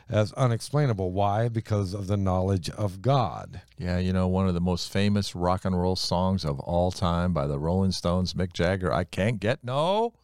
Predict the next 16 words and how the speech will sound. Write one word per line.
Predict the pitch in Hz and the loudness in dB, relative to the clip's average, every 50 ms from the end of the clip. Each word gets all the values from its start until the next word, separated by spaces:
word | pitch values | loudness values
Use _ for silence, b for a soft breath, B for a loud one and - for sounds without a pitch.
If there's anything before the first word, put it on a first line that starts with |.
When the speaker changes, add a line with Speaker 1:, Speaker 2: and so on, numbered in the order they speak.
| _ _ _ | _ _ _
Speaker 1:
Satisfaction." | - - - 87 98 113 127 143 156 165 175 185 196 180 - - - 135 110 92 78 - 156 151 - | -18 -12 -8 -4 -2 0 2 2 4 4 4 2 2 -2 -4 -4 -4 -4 -4 -6 -8 -8 -6 -4 -4
Speaker 2:
And | 69 | -2
I | 85 123 | -2 -4
tried, | - - - 190 247 277 294 294 269 254 226 - 76 62 - | -4 -4 -6 -4 -4 -2 -2 -2 -2 -4 -4 -4 -4 -2 0
and | - 85 82 | 0 0 2
I | 78 - | 2 0
Speaker 1:
<laughs> | - | 0
Speaker 2:
tried, | - - 82 78 80 69 67 69 | 0 2 2 2 4 2 2 0
and | 69 67 67 | 0 -2 -2
I | 64 | -4
Speaker 1:
Tried. | - | -6
Speaker 2:
tried. | - - - - - 107 104 131 123 113 120 120 185 - | -4 0 0 0 0 2 2 0 0 0 0 -4 -4 -4
I, | - 127 123 - - _ _ _ - | -6 -8 -8 -8 -10 _ _ _ -4
but | - 73 67 64 | 0 0 0 2
I | 64 67 | 0 -2
couldn't, | - - 82 78 76 - 90 - | 0 0 0 0 2 0 -4 -4